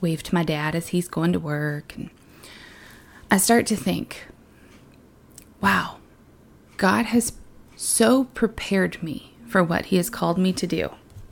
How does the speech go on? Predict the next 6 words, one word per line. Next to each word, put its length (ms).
that 500
even 640
the, 200
like, 360
the 160
location 1000